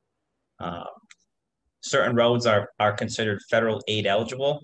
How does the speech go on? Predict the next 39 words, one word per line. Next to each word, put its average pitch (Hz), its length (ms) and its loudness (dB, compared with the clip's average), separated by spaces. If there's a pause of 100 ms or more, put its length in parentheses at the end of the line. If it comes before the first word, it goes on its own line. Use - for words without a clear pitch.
(280)
Haydenville 107 280 -2
Road 101 160 2
is 95 120 -10
one 110 180 -4
of 113 100 -4
them. 107 220 -6
Mountain 98 240 -6
Street - 300 -12
is 101 120 -16
one 98 120 -8
of 101 100 -6
them, 101 140 -4 (640)
which 107 240 -8
means 101 300 -6
that, 95 260 -2 (480)
uh, 95 260 -6
there's 98 160 -8
a - 40 -10
pot 113 200 -2
of 107 100 -2
money 110 260 -2
for 107 120 -12
Franklin 90 380 -8
County 131 440 -6 (600)
that 92 200 -4
we 98 140 -8
can 95 140 -10
access 90 500 -6
to - 100 -12
have 90 200 -6 (260)
the 98 100 -8
road, 92 380 -6 (160)
to 104 80 -12
pay 101 300 -4
for 98 200 -4
the 90 160 -4 (160)
road 104 220 0
reconstruction. 101 680 -4 (920)
Um, 90 460 -8